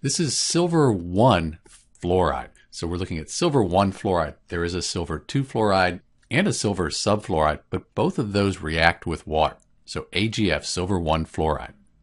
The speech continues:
If we look at our solubility rules, we really don't have a rule for the fluoride ion. It's a pretty small ion, so it's a little tricky sometimes.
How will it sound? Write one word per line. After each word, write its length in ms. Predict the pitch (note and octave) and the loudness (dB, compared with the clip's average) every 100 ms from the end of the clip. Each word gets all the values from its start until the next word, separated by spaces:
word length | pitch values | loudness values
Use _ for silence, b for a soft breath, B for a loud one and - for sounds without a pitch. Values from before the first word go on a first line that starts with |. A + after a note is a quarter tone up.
| _ _ | _ _
If 340 | _ _ - | _ _ -4
we 60 | C3 | 0
look 160 | G#3 | 2
at 60 | C4 | 4
our 80 | G3+ | 2
solubility 680 | - C#3+ B2 F#2 G2 A#2 A#2 | 6 8 8 4 2 4 4
rules, 300 | E2+ E2 - | 2 -2 -4
we 80 | - | -4
really 160 | G#2+ D#3+ | 0 2
don't 180 | C#3 - | 2 2
have 160 | G#2+ | 0
a 80 | F#2 | 0
rule 300 | E2 G2 F#2+ | 2 2 0
for 180 | - F2 | -2 -6
the 100 | D#2+ | -6
fluoride 680 | - - G2 G2 D#2+ D2+ - | -8 0 4 6 6 4 -2
ion. 320 | F2+ C#2+ D#2+ - | -4 -4 -6 -8
It's 180 | A#2+ | -6
a 80 | - | -6
pretty 320 | - - F#3+ | -8 -6 -6
small 380 | D3+ - B2 G2+ | -4 4 6 6
ion, 320 | G#2 F#2+ E2+ D2 | 6 4 2 -2
so 140 | - | -6
it's 100 | E2+ | -6
a 60 | G2 | -4
little 180 | A#2 | -4
tricky 360 | G2 - G2 F#2+ | -4 -4 -4 -4
sometimes. 680 | - E2+ D#2+ - D2+ C2 | -4 -4 -4 -4 -4 -4